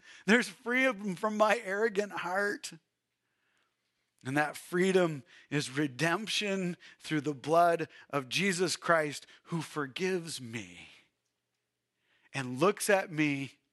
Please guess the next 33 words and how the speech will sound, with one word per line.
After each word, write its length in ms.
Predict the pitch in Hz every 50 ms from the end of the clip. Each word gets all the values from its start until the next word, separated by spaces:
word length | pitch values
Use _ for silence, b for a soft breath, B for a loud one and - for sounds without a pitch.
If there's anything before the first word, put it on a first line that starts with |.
| _ _ _ _ _ _ b b b b b b
as 220 | b 135 131 - -
completely 880 | - - 123 117 - - - - 180 175 180 185 - - 165 165 165
cleansed 760 | 151 - - - - 123 120 113 107 107 104 - - - - _ _ _ _ _ _ _ _ _
before 320 | - 120 107 - 101 113 98
the 80 | 95
Father. 440 | - - 110 98 95 95 98 98 - _ _
<laughs> 80 | -
I 400 | - - - - - - - -
love 200 | - - 381 - 381
it. 320 | 392 381 381 381 - - _ _ _ _ _ _ _ _ _ _ _ b b b b b b b b b b
I 180 | b 277 330 320
love 400 | 302 277 277 294 302 320 311 311
it. 180 | 311 294 - - _ _ _ _ _ _ _ _ _ _ _ _ _ _ _ _ _ _ _ _ _ _ -
That 240 | 202 220 214 190
God 340 | 185 226 233 262 277 285 285
looks 280 | 262 262 277 - - 240
at 180 | 240 233 226
me 260 | 214 233 254 262 277 285
and 300 | 277 269 294 285 262 233
you. 340 | 247 294 320 311 269 233
If 180 | 220 196 185 -
you're 300 | 208 277 311 302 302 285
in 300 | 285 269 277 277 277 277
Christ 360 | - 269 269 262 240 - -
Jesus 440 | - 240 269 277 262 240 277 262 220
this 260 | 208 240 226 - -
morning, 400 | 233 247 254 254 254 262 254 220 B B B B
he 240 | B - 294 294 302
looks 360 | 311 302 311 311 240 - -
at 220 | 294 254 247 247 214
you 280 | 240 277 285 294 294
and 160 | 277 254 214
says, 400 | - - 247 254 240 233 196 160